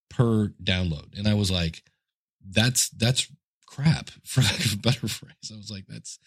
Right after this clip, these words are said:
so, and that's for, and I've listened, it's, it's, um, Progressive, it's Home Depot, you know, it's all the big names, but I was like, "Well, I'm not even getting a penny for an ad." I was like, you know, so that to me is not,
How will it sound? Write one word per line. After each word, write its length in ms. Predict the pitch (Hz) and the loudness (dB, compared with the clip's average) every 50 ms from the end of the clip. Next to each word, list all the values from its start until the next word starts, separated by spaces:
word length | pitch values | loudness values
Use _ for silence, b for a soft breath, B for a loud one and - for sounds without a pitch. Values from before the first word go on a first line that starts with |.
| b b b b b b b b | b b b b b b b b
so, 380 | - - 175 165 156 151 143 - | 4 6 8 8 6 6 4 4
and 120 | 151 151 160 | 4 6 6
that's 180 | 180 196 - | 6 6 6
for, 360 | - - 185 180 170 165 156 B B B B | 6 6 6 6 6 6 4 B B B B
and 100 | - 185 | 4 4
I've 100 | 208 208 | 6 6
listened, 360 | 190 175 160 - - 165 160 | 8 8 8 8 8 8 8
it's, 220 | 160 156 - - 143 | 6 8 6 6 6
it's, 360 | 151 156 143 - - - - - - | 6 4 4 2 2 0 -2 -2 0
um, 840 | 139 135 135 131 131 131 131 131 135 131 131 131 131 131 127 113 - _ _ _ - | 2 4 6 6 6 6 6 6 6 6 6 6 4 4 2 0 -4 _ _ _ 0
Progressive, 800 | - 165 156 143 147 151 151 - - 151 151 147 147 147 - - _ _ _ _ _ _ _ - | 2 4 4 6 8 8 8 8 8 8 8 8 6 4 0 -6 _ _ _ _ _ _ _ 2
it's 180 | 139 143 - - | 4 4 8 8
Home 200 | 160 151 147 143 | 8 10 10 8
Depot, 640 | 147 139 143 135 - 139 131 127 127 131 131 131 131 - _ _ _ _ _ _ _ | 8 6 6 6 6 6 8 8 6 6 4 2 0 -2 _ _ _ _ _ _ _
you 80 | - 135 | 4 6
know, 180 | 131 120 117 120 | 8 8 8 8
it's 160 | 127 131 - | 6 8 8
all 160 | 147 143 147 | 8 8 8
the 80 | 143 139 | 8 8
big 220 | 131 139 135 135 | 6 6 6 8
names, 420 | 123 120 113 113 110 113 110 107 - | 8 8 8 8 8 8 8 6 4
but 320 | - _ - 131 123 113 | 2 _ 4 6 6 4
I 120 | - - 135 | 4 6 6
was 120 | 139 135 135 | 8 8 8
like, 140 | 131 117 | 6 6
"Well, 100 | 143 151 | 8 8
I'm 60 | 160 175 | 10 10
not 120 | 185 180 | 10 8
even 160 | 180 156 147 | 8 8 8
getting 160 | 139 135 113 | 8 6 4
a 40 | 110 | 2
penny 540 | - - - 156 175 196 147 80 - - - _ _ _ _ _ _ _ | 2 6 8 10 10 10 8 6 2 -4 -10 _ _ _ _ _ _ _
for 140 | - 139 131 | 4 4 4
an 100 | - - | 4 4
ad." 340 | 87 117 160 175 165 107 90 | 4 4 4 6 4 4 2
I 60 | 101 | 2
was 180 | 107 110 117 - | 2 4 4 4
like, 320 | 123 120 110 104 107 - b b b b b b b b _ _ | 4 4 4 4 2 0 b b b b b b b b _ _
you 100 | - 131 | 6 8
know, 240 | 117 104 90 90 90 - | 8 10 8 6 6 6
so 240 | - - 135 131 127 | 8 8 10 8 8
that 280 | 127 147 165 180 - | 8 8 6 6 6
to 100 | - 143 | 6 8
me 200 | 123 127 131 127 117 | 8 10 10 10 10
is 160 | 190 175 - | 8 8 8
not, 300 | 110 107 107 107 104 101 | 8 8 8 8 6 4